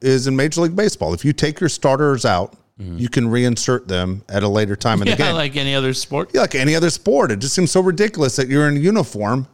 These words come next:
Speaker 1: but you can't come back into the game. If you, just do like they do it in high school, they do it in college.
Speaker 2: I, uh,
Speaker 1: You can reinsert, and the fans would love it. If, if your team falls behind and, and you took Machado out in the sixth,
Speaker 2: Yeah.
Speaker 1: and you're thinking, "Fuck, we thought we had this game in hand and we don't," now you can put Machado back in.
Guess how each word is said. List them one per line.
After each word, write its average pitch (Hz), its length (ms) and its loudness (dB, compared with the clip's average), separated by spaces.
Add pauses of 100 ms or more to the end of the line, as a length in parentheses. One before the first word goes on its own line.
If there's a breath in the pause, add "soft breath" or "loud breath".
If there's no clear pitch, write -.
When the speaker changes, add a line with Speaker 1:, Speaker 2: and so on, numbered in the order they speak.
(140)
Speaker 1:
but 147 160 0
you 147 80 2
can't 160 320 -2
come 160 140 0
back 143 260 0
into 147 160 -2
the 123 80 -2
game. 143 320 -2 (140)
If 127 160 -2
you, 143 160 -6
just 190 180 0
do 285 100 0
like 254 200 0
they 185 100 4
do 226 120 2
it - 20 2
in 170 60 -6
high 160 140 0
school, 180 240 -4
they 175 120 0
do 170 140 2
it - 20 -8
in 131 80 -6
college. 135 420 0 (540)
Speaker 2:
I, 180 240 0
uh, 120 240 2
Speaker 1:
You 107 60 0
can 156 160 0
reinsert, 180 420 0
and 147 100 0
the 147 60 0
fans 254 320 -2
would 220 100 0
love 254 180 2
it. - 160 -4
If, 123 160 -4
if 170 160 -2
your 226 140 2
team 233 220 -2
falls 208 280 0
behind 160 380 -2
and, 151 220 -2
and 131 100 0
you 135 80 2
took 156 220 -4 (320)
Machado 135 420 0
out 156 140 0
in - 80 -18
the 104 40 -4
sixth, - 440 -2 (240)
Speaker 2:
Yeah. 120 200 -2
Speaker 1:
and 135 80 2
you're 139 80 2
thinking, 127 220 -2
"Fuck, - 260 -2
we 104 80 -4
thought 139 200 0
we 139 80 2
had 123 80 0
this 127 100 -4
game 135 180 -2
in 123 60 0
hand 147 180 0
and 131 60 -2
we 104 80 -2
don't," 120 300 0
now 139 60 0
you 131 100 0
can 131 120 -4
put 131 140 0
Machado 127 320 2
back 120 260 0
in. 175 200 -2